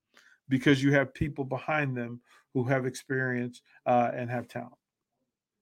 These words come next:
But those are the two names, Sherman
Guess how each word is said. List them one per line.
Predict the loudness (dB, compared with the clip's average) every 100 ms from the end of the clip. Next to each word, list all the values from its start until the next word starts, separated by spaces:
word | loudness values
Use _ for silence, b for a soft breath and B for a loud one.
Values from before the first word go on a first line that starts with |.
| _ _ _ _ _ _ _ _ _ 0
But | 2
those | 6 8 8 8
are |
the | 10 10
two | 10 8
names, | 10 8 6 -8 -20 _
Sherman | -6 0 4 8 8 6